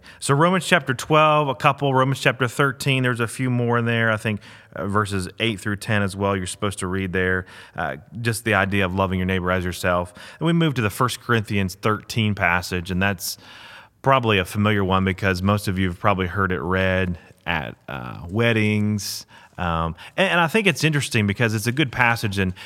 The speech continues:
and, and Paul's point is that in chapters twelve and thirteen and fourteen, he's talking about spiritual gifts, and he's talking about the use and abuse of them, and how some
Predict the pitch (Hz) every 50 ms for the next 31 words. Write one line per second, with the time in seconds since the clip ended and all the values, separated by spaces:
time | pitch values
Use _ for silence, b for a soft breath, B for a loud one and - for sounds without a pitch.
0 | B B B 117 120 76 95 131 123 82 135 143 127 120 - - 175 147 131 -
1 | - - - 165 147 143 120 104 98 104 104 104 101 98 - 156 131 123 - 113
2 | 107 98 - - B B B B B B B _ _ - - 143 147 147 143 143
3 | 139 120 113 104 - 147 143 131 - 139 117 107 101 - 160 165 139 - 113 101
4 | 101 98 - - 156 139 - - 113 101 95 95 95 85 - - - - - 107
5 | 104 101 - - 104 90 87 92 92 92 95 95 - - 90 87 - - 117 101
6 | 95 101 95 92 87 95 95 92 87 B B B B B - 90 87 92 104 107
7 | 110 107 110 107 - 95 82 85 80 82 101 110 117 117 107 - - 107 98 95
8 | 101 98 98 101 98 95 90 87 90 101 98 92 - - - - 113 107 107 104
9 | 101 98